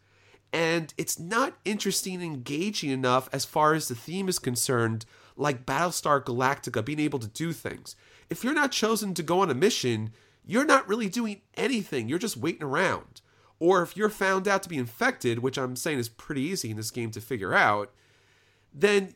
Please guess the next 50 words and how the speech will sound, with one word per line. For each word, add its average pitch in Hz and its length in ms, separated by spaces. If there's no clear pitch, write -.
you're 208 160
really 233 200
not 185 220
gonna 185 120
be 175 180
picked 185 240
at 156 140
all. 117 460
So 143 440
you 196 200
could 226 420
be 185 100
in 175 60
a 160 60
situation 147 760
where 131 440
you 175 120
could 180 140
have 170 100
an 139 140
hour 160 340
where 117 100
you're 123 120
pretty 254 400
much 208 220
not 180 180
doing 151 180
anything 156 480
until 190 280
it's - 140
your 143 120
turn. 127 760
And 170 160
then 175 400
whether 175 260
you're 143 220
the 127 160
alien 139 240
or 110 80
not, 160 400
people 143 320
are 123 80
not 127 240
really 120 160
gonna 113 160
wanna 110 220
do 120 140
much 113 380
with 131 320
you. 73 240